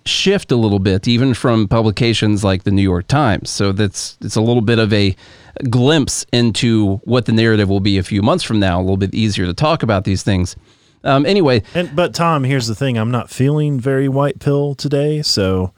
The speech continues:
Speaker 1: Yeah.
Speaker 2: you know, my commentary is gonna be a, a less
Speaker 1: Yeah.
Speaker 2: loving.
Speaker 1: I hate White Pill Wednesday. <laughs>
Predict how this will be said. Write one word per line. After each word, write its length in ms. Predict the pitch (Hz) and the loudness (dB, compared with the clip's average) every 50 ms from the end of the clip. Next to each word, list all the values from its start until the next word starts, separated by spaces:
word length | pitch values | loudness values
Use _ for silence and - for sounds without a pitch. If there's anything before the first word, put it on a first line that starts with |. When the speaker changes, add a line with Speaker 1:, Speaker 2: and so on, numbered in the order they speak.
| _ _ - | _ _ 0
Speaker 1:
Yeah. 240 | 113 107 95 82 80 - _ _ _ | 0 2 2 0 -2 -4 _ _ _
Speaker 2:
you 140 | - 107 107 | -6 -4 -2
know, 140 | 104 101 98 | 0 0 0
my 200 | 95 98 98 98 | 0 0 -2 -2
commentary 580 | - 110 104 101 98 95 90 - 101 92 90 90 | -2 -2 -2 0 0 -2 -2 -2 -2 -2 -2 -2
is 100 | 85 82 | -2 -2
gonna 140 | 95 92 | -2 -2
be 160 | 87 85 92 90 | -2 -2 -2 -2
a, 60 | 87 | -2
a 140 | 85 90 - - - 85 90 85 - - | -4 -6 -8 -10 -10 -10 -10 -10 -10 -12
less 600 | - 98 104 110 107 95 90 - - - - - _ _ _ | -8 -4 -2 0 0 0 0 -2 -2 -2 -4 -8 _ _ _
Speaker 1:
Yeah. 220 | - 104 95 85 - - _ _ _ _ _ _ _ | -2 -2 -2 -2 -4 -8 _ _ _ _ _ _ _
Speaker 2:
loving. 580 | - 101 101 107 110 107 98 92 87 85 90 90 - | -10 -6 -2 0 0 0 0 -2 -4 -8 -10 -10 -4
Speaker 1:
I 160 | - 120 151 151 | -2 0 2 2
hate 220 | 113 127 123 120 | 4 2 2 2
White 220 | - 98 92 90 82 | 2 0 0 0 0
Pill 160 | 101 92 92 | -2 -2 0
Wednesday. 420 | 92 92 90 - 101 92 - - - - - _ - | 0 -2 -2 -2 -4 -4 -6 -8 -14 -20 -20 _ -8
<laughs> 180 | - - - | -8 -8 -6